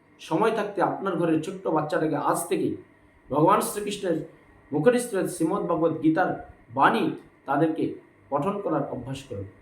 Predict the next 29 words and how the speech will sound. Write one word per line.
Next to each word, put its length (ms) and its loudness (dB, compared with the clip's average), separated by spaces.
অধ্যয়ন 400 2
করার 200 0
অভ্যাস 300 -4
করুন, 200 -12
গুরুগৃহে 460 2
পাঠান, 360 -4
বা 80 4
আপনার 360 2
আশেপাশে 440 -2
যদি 140 2
ইস্কন 340 2
মন্দির 300 2
থাকে 180 0
সেখানে 340 -2
সম্পৃক্ত 480 -4
হন। 260 0
কর্মের 360 2
পাশাপাশি 400 0
আপনারা 260 -2
ধর্ম 300 2
প্রচারে 300 0
থাকুন। 360 -4
সাধুগুরু 460 2
বৈষ্ণব 360 0
গোসাই 360 -2
বা 100 -4
ভগবান 380 4
শ্রীকৃষ্ণের 600 -6
যে 180 2